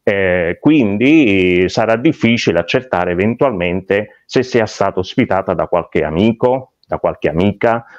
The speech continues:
oppure da qualcuno che aveva un rapporto di fiducia. Questo è quanto, e il, il corpo è stato portato alla medicina legale di Napoli, mi sembra secondo policli-, al secondo policlinico,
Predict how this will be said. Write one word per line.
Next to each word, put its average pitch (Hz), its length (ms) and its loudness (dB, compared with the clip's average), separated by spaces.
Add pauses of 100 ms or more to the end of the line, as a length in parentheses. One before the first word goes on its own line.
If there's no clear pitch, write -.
(200)
oppure 95 320 0
da 87 140 2
qualcuno 101 680 0 (240)
che 92 220 0
aveva 90 340 2
un 80 80 -2
rapporto 90 460 -2
di 80 100 -6
fiducia. 87 580 -2 (840)
Questo 180 300 0
è 120 120 0
quanto, 104 640 0
e 107 560 0
il, 101 460 -2
il 107 80 -6
corpo 117 420 0
è 104 40 -2
stato 110 260 -2
portato 110 400 0
alla 95 140 0
medicina 107 500 -4
legale 92 400 -2
di 95 80 -6
Napoli, 104 480 0
mi 95 100 0
sembra 92 420 0
secondo 104 420 -2
policli-, 101 480 -2
al 92 80 -2
secondo 107 420 0
policlinico, 104 840 0